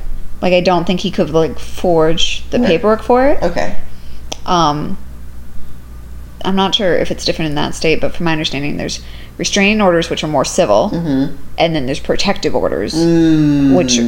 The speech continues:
Speaker 1: are more based on criminal charges.
Speaker 2: Gotcha.
Speaker 1: Which I would think if he had done enough damage, he could have pushed more for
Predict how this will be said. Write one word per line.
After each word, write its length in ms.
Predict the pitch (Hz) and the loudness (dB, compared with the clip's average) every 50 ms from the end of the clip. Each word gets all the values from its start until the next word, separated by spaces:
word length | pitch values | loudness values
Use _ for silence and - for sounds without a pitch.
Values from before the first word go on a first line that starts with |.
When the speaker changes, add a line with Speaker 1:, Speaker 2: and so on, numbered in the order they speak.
| 110 - | -2 0
Speaker 1:
are 240 | - - 175 170 165 | 2 2 2 2 2
more 640 | 165 165 165 156 151 151 151 147 143 143 147 170 - - - - - - - - - - - - - - - - - - | 0 0 0 2 2 2 0 0 0 -2 -2 -4 -6 -6 -6 -6 -6 -6 -6 -4 -2 -2 0 0 -2 -2 -2 -2 -2 0
based 300 | - - 131 - - - | 0 0 0 0 -2 -2
on 200 | 151 139 117 - | -2 -2 -2 -4
criminal 440 | - - - 226 214 202 175 147 120 | -6 -4 0 0 0 2 2 0 0
charges. 440 | 101 - - 95 76 - 69 67 98 | 0 0 2 2 2 4 4 4 4
Speaker 2:
Gotcha. 580 | 123 117 - 110 - - - 95 82 95 - - - | 4 2 2 0 0 0 0 0 0 0 -2 -2 0
Speaker 1:
Which 440 | - 170 160 - - - - - - - - - - - - - - - - - | 2 2 2 2 0 0 0 0 0 0 -2 -4 -6 -8 -14 -14 -14 -12 -6 -2
I 60 | 180 | 0
would 200 | 180 170 165 - | 0 0 0 0
think 220 | - 208 208 214 196 | -2 -2 0 0 -2
if 120 | 185 - | -2 -2
he 120 | - 175 | -2 -2
had 100 | 156 147 - | -2 0 0
done 160 | 156 143 139 | -2 -2 -2
enough 320 | 156 180 233 277 302 - | -2 0 0 0 0 0
damage, 400 | - 202 175 165 165 160 151 - | -2 -2 0 0 -2 -2 -2 -2
he 120 | - 170 175 | -4 -4 -4
could 180 | - - 180 | -4 -2 -2
have 120 | 151 - - | -2 -2 -4
pushed 260 | - - - - - | -4 -6 -4 -4 -4
more 220 | 156 151 120 117 | -4 -2 -2 -2
for 360 | - - - 160 151 147 131 | -2 -2 -2 0 2 2 2